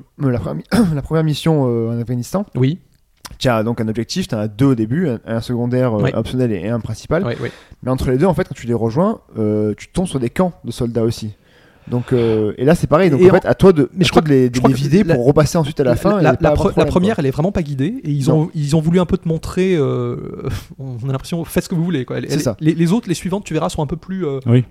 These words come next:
Speaker 2: euh,
Speaker 1: Scriptées.
Speaker 2: très ciblées. Pas, pas
Speaker 1: D'accord.
Speaker 2: scriptées,
Speaker 3: Ça,
Speaker 2: mais
Speaker 3: ça
Speaker 2: il y a
Speaker 3: te présente, on va dire, plus ou moins un objet à chaque fois, de la façon
Speaker 1: Ah oui,
Speaker 3: d'aborder
Speaker 1: oui, non,
Speaker 3: un
Speaker 1: mais ça,
Speaker 3: truc,
Speaker 1: oui.
Speaker 3: quoi.
Speaker 1: Mais tu vois, pour, pour répondre un peu à ce que disait, tu, peux, ta question, Hobbes, en fait, ce qu'il y a, c'est que voilà, c'était un cheval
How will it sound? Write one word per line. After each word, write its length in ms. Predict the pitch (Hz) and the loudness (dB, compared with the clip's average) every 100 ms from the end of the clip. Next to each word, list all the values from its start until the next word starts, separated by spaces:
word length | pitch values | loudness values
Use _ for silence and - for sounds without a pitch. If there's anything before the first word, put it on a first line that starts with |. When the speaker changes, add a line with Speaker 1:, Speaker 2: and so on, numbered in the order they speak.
| - | -8
Speaker 2:
euh, 40 | |
Speaker 1:
Scriptées. 260 | - 135 - | -8 -4 2
Speaker 2:
très 160 | 165 | 4
ciblées. 380 | - 185 156 139 | 4 2 2 0
Pas, 60 | 156 | 0
pas 80 | - 156 | 0 4
Speaker 1:
D'accord. 180 | 262 262 | 4 2
Speaker 2:
scriptées, 260 | 269 - | 2 4
Speaker 3:
Ça, 60 | 277 | 4
Speaker 2:
mais 80 | 165 | 4
Speaker 3:
ça 60 | |
Speaker 2:
il 20 | 127 | 4
y 20 | |
a 40 | |
Speaker 3:
te 20 | 139 | 4
présente, 560 | - 147 127 147 151 | 2 0 4 2 2
on 60 | 117 | 0
va 120 | 113 | 0
dire, 260 | 110 131 - | 2 -2 -2
plus 220 | 120 110 | -4 0
ou 60 | |
moins 200 | 120 127 - | 2 2 0
un 180 | 120 | 2
objet 340 | 123 110 107 120 | 2 2 0 0
à 120 | 110 | -2
chaque 180 | 113 - | -4 -6
fois, 220 | 107 101 | -4 -4
de 40 | |
la 60 | 90 | -4
façon 300 | 98 98 113 | -6 -6 -2
Speaker 1:
Ah 60 | 117 | 0
oui, 60 | 151 | 2
Speaker 3:
d'aborder 160 | 156 | 2
Speaker 1:
oui, 40 | - | 0
non, 60 | |
Speaker 3:
un 40 | 135 | -2
Speaker 1:
mais 40 | |
ça, 80 | 139 | -2
Speaker 3:
truc, 100 | 139 | -4
Speaker 1:
oui. 60 | 98 | -6
Speaker 3:
quoi. 0 | - - - - - | -12 -20 -20 -20 -10
Speaker 1:
Mais 80 | 120 | -6
tu 80 | 113 | 0
vois, 120 | 156 | -2
pour, 280 | - 123 120 | 0 -2 0
pour 80 | |
répondre 200 | 139 135 | -2 -2
un 40 | 131 | 0
peu 120 | 135 | -2
à 20 | |
ce 60 | 127 | -2
que 80 | 123 | -4
disait, 180 | 113 110 | -6 -10
tu, 240 | - - - | -14 -20 -10
peux, 100 | 117 | -8
ta 120 | 113 | -6
question, 280 | 120 131 135 | -6 -4 -2
Hobbes, 180 | 165 151 | -2 -2
en 40 | |
fait, 120 | 139 | -2
ce 80 | 160 | -2
qu'il 80 | 151 | -4
y 40 | |
a, 40 | 147 | -6
c'est 80 | 117 | -4
que 40 | |
voilà, 160 | 117 113 | -2 -2
c'était 200 | - 110 | -4 -2
un 100 | 117 | -2
cheval 400 | - 123 120 | 0 0 0